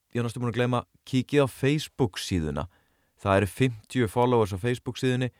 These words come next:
kannski eru ekki nema fimm að hlusta, kannski eru fimmtíu, kannski eru fimm hundruð. En komið mér nú óvart og kíkið á Facebook síðuna og likeið á hana vegna þess að þetta er svona,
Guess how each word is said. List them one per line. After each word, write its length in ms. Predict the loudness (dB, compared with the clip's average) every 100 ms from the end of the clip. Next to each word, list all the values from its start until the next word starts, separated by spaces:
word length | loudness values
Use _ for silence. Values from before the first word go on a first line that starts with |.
| _ _
kannski 460 | -4 -2 -2 -2 0
eru 160 | 2 -2 -4
ekki 220 | -6 -4
nema 120 | -4 -2
fimm 260 | 0 0
að 160 | 0 0
hlusta, 280 | -4 -4 -4
kannski 340 | -4 -4 -4
eru 80 | -4
fimmtíu, 380 | -2 -6 -6 -6
kannski 220 | -4 0 0
eru 80 |
fimm 320 | 0 0 2 0
hundruð. 320 | -2 -4 -8 _ _ _ _ _ _
En 400 | 2 6 6 4 -4 _
komið 300 | -2 0 0
mér 100 | 2
nú 80 | 4
óvart 380 | 6 4 2 -4
og 240 | -2 -2 _ _ _
kíkið 300 | -10 -2 0
á 40 | 0
Facebook 280 | -2 -4
síðuna 260 | -2 0 2
og 80 | 4
likeið 400 | 4 4 2 2
á 60 |
hana 180 | 2 2
vegna 240 | 0 -2 -2
þess 160 | -4
að 80 | -8 _ _ _ _
þetta 220 | -8 0
er 120 | -2 -2 _ _ _ _ _
svona, 300 | -6 0